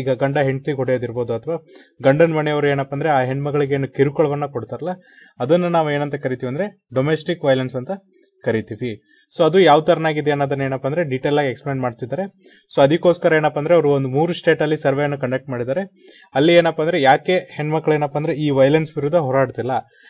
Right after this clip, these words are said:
ಅದಕ್ಕಿರುವಂತ ಕಾರಣಗಳೇನು, ಮತ್ತೆ ವೇ ಫಾರ್ವರ್ಡ್ ಏನು, ಮತ್ತೆ ಪೊಲೀಸರು ಯಾವ ತರನ ಅಂತ ಪಾತ್ರ ವಹಿಸ್ತಾರೆ ಅನ್ನೋದ್ರ ಬಗ್ಗೆ ಇಲ್ಲಿ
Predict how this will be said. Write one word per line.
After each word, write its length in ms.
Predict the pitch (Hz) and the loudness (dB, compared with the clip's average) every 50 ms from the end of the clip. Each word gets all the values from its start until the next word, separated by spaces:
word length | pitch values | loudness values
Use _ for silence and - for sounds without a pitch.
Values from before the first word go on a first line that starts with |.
| - _ - | -12 _ -4
ಅದಕ್ಕಿರುವಂತ 500 | 127 156 160 - 180 170 170 170 165 165 170 160 - | -2 -2 0 0 2 4 4 4 4 2 2 4 6
ಕಾರಣಗಳೇನು, 580 | 139 139 143 156 151 143 139 131 123 117 127 127 127 | 6 6 6 4 2 2 2 2 0 0 -4 -4 -6
ಮತ್ತೆ 200 | 127 123 - 180 160 123 | -6 -4 -2 -2 2 4
ವೇ 80 | 143 165 180 180 | 4 4 4 4
ಫಾರ್ವರ್ಡ್ 320 | 180 165 156 151 151 139 135 131 | 2 2 4 2 2 2 0 0
ಏನು, 120 | 135 135 127 127 | -2 -4 -6 -6
ಮತ್ತೆ 180 | 123 - 196 202 196 _ _ _ - - _ _ _ _ 160 | -6 -8 -8 -8 -10 _ _ _ -20 -20 _ _ _ _ 6
ಪೊಲೀಸರು 380 | 165 180 196 190 190 208 196 | 6 6 6 2 2 2 4
ಯಾವ 180 | 170 156 147 156 151 175 | 6 6 4 4 4 2
ತರನ 160 | 160 160 160 156 | 0 2 0 0
ಅಂತ 100 | 156 - 165 160 - 139 | 0 0 -2 0 2 2
ಪಾತ್ರ 200 | 139 135 - 156 135 127 | 2 4 2 2 2 2
ವಹಿಸ್ತಾರೆ 320 | 131 131 - - 156 147 143 | 2 0 0 -2 -2 -2 -2
ಅನ್ನೋದ್ರ 200 | 139 139 135 131 123 | -2 -2 -4 -4 -4
ಬಗ್ಗೆ 120 | 131 117 131 131 | -4 -2 -4 -4
ಇಲ್ಲಿ 140 | 170 202 | -4 -6